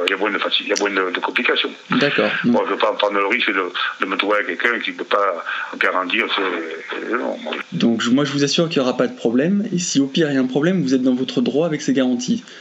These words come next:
Speaker 2: C'est le principe d'une garantie.
Speaker 1: Oui, oui, oui.
Speaker 2: Donc, à partir de là,
Speaker 1: Oui, oui.
Speaker 2: si vous n-, écoutez-moi, à partir de là, si vous n'acceptez pas ce genre de choses, ça s'appelle de la discrimination.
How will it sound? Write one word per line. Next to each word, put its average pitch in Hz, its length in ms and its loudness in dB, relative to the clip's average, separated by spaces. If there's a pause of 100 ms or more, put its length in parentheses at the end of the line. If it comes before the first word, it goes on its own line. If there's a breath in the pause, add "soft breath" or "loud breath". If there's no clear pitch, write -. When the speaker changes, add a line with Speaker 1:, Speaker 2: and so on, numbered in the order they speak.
(280 loud breath)
Speaker 2:
C'est - 180 0
le 123 80 6
principe 147 320 -2
d'une 143 140 2
garantie. 127 420 0
Speaker 1:
Oui, 202 80 -6
oui, 190 260 -4
oui. 160 80 -2
Speaker 2:
Donc, 123 160 4
à 135 60 4
partir 180 340 2
de 185 80 4
là, 170 140 4
Speaker 1:
Oui, 147 100 -2
oui. - 60 0
Speaker 2:
si 156 60 2
vous 139 100 2
n-, 147 240 2
écoutez-moi, 147 500 2
à 131 60 -4
partir 139 280 0
de 175 80 2
là, 147 140 2
si 135 160 -8
vous 123 100 4
n'acceptez 143 500 2
pas 156 280 -2 (800 loud breath)
ce - 200 2
genre 131 180 2
de 127 100 2
choses, 175 260 0
ça - 140 -6
s'appelle 127 220 2
de 120 60 4
la 117 80 2
discrimination. 135 800 0